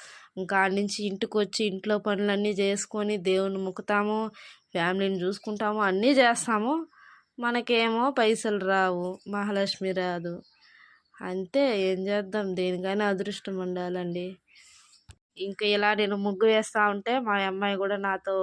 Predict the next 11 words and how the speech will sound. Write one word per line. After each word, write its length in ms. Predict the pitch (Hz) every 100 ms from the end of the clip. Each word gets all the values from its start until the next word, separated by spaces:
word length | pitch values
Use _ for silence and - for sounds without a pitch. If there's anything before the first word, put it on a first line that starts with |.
| 185 175
వచ్చి 400 | 180 - 233 233 _
కూర్చొని 460 | 233 226 - 220 214
చూస్తుందన్నమాట. 960 | - 247 - 220 196 190 185 180 175 262 370 - - - - - - _ -
చూస్తుంది, 600 | 269 277 - 277 277 359
ప్లస్ 360 | 349 262 262 - 277 254
"నాకు 380 | 240 247 262 285
ఇవ్వు, 380 | 262 254 240 254
నేను 280 | 240 240 240
వేస్తాను" 560 | 220 226 - 226 214 208
అంటుంది. 500 | 202 202 190 202 302 349 - - - - - - _ _ _ _ _ _ - _ _ _ _ _ _ _ - _ _ _ _ _ _ _ _ -
ఇట్లాంటి 540 | 190 226 220 214 233